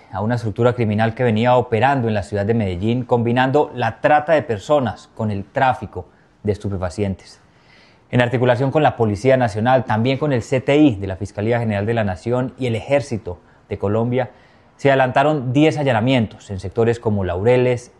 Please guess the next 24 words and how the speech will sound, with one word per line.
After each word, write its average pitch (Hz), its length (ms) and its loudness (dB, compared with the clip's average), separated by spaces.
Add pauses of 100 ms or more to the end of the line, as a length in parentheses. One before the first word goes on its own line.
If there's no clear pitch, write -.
El 113 160 -2
Poblado 107 600 0 (360)
y 107 80 -4
Belén. 101 380 -2 (640)
Estas 123 280 2
acciones 135 340 0
permitieron 127 540 0
la 123 100 2
captura 131 520 0
de 123 200 2
un 139 160 4
hombre 139 340 2 (440)
por 110 140 0
orden 120 260 2
judicial, 131 560 0 (420)
pero 127 180 2
también 143 380 4
la 160 260 4
incautación 120 840 0 (140)
de 104 180 -2
dos 110 180 -2
armas 120 220 2
de 101 80 -2
fuego, 120 400 0